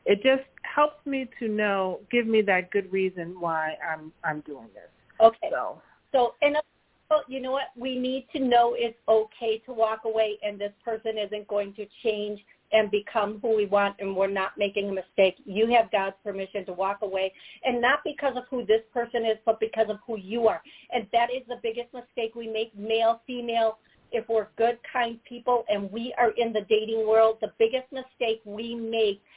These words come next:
Speaker 2: is thinking this person could be the person. Baby,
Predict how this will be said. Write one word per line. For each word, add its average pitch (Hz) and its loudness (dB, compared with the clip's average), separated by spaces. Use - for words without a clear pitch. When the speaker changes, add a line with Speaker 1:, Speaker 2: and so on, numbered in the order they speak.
Speaker 2:
is 214 4
thinking 240 -2
this 226 2
person 226 0
could 320 4
be 240 -12
the 208 -6
person. - -8
Baby, 277 6